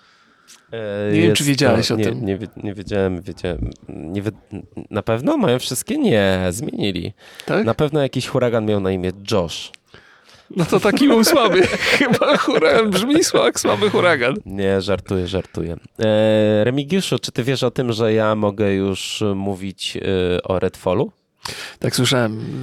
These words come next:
Speaker 2: tak słyszałem, ale nie wiem, czy zdążysz, bo mamy tylko czterdzieści pięć minut i nas stąd wyrzucą.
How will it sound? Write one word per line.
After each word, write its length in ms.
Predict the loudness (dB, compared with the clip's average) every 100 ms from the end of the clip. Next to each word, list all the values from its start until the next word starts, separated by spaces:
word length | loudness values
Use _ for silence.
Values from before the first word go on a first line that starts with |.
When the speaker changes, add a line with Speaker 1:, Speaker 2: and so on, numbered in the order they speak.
| -4
Speaker 2:
tak 140 | 0 0
słyszałem, 300 | 2 2 4
ale 180 | 2
nie 120 | 4 2
wiem, 160 | 2
czy 180 | 2 0
zdążysz, 360 | 2 2 2 2
bo 80 |
mamy 220 | 2 2 0
tylko 280 | 0 0
czterdzieści 440 | -2 -2 -2 -2 0
pięć 180 | 0 0
minut 280 | 0 0
i 20 | 0
nas 120 | 0
stąd 200 | -2 -2
wyrzucą. 520 | 0 0 0 -2 -4